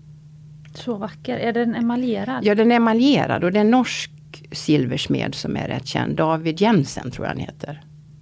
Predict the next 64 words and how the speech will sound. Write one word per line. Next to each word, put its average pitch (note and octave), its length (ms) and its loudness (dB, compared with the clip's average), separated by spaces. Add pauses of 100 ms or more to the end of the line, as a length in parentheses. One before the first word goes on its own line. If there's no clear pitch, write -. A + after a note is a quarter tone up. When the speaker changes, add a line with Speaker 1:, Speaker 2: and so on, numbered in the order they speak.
(300)
Speaker 2:
Jans-, D#3+ 480 -6
Jensen. D#3+ 460 -6 (280)
Ja, C#3+ 160 -2
nu - 80 -10
kommer C3+ 200 -2
jag C3 100 -8
faktiskt - 340 -10
inte - 200 -10
riktigt - 280 -12
ihåg B2 200 -10
namnet - 360 -12
igen. - 160 -14 (440)
Men G3 100 0
sen A#3 140 2
har A3 120 2
jag F3+ 120 2
då E3 100 4
en D3+ 220 2
belock E3 580 -2 (920)
och E3+ 140 0
en D#3+ 100 4
liten, D3+ 380 0
liten D3 520 -2 (640)
diamant D3+ 600 0
som - 200 -4
hänger D3+ 320 -2
bredvid. - 380 -2 (100)
För E3 100 -6
då E3+ 100 -2
är D#2+ 140 -2
det, - 200 -4
det E3+ 140 -4
är D#3 40 -4
liksom D#3+ 340 -6
en D3+ 120 -2
mamma D#3+ 320 -4
och F#3 100 -6
jag - 260 -6
då D3+ 100 -12
som - 200 -14
var - 80 -8
med - 240 -8
på - 100 -14
begravningen - 600 -10
också. E3 240 -12
För D#3 120 -6
jag D3+ 80 -4
kände E3 220 -4
att D3+ 60 -8
min D#3 140 0
Speaker 1:
Mm. D3+ 120 -2
Speaker 2:
mamma E3 220 -4
skulle - 240 -10
få - 140 -8
vara D3+ 140 -6
med E3+ 240 -6
på - 60 0
den - 200 -6
begravningen. - 720 -6
Så G#3 120 2
att G#3 100 -2
det F#3+ 60 2
är F#3+ 40 4
sådär. D#3 420 2